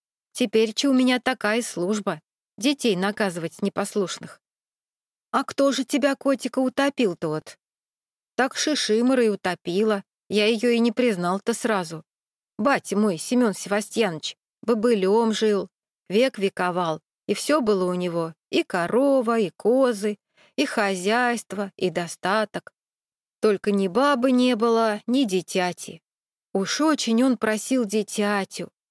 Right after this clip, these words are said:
как вечер, так к иконе, и давай поклоны класть поясные.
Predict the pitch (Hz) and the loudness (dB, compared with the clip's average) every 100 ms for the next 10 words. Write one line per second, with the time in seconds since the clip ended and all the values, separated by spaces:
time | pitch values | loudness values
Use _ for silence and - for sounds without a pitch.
0 | _ _ 214 196 202 247 254 - 185 _ | _ _ -4 -2 0 2 2 -2 -6 _
1 | _ _ 285 - - 240 - 226 254 240 | _ _ -4 -4 -4 -6 0 2 4 4
2 | 196 - _ _ - 233 220 202 202 202 | 0 -4 _ _ -2 0 2 0 0 -2
3 | 202 196 196 196 180 190 185 180 - 185 | -2 0 0 0 -2 -2 -2 -4 -8 -6
4 | 180 185 - 185 185 170 | -4 -6 -4 -4 -2 -6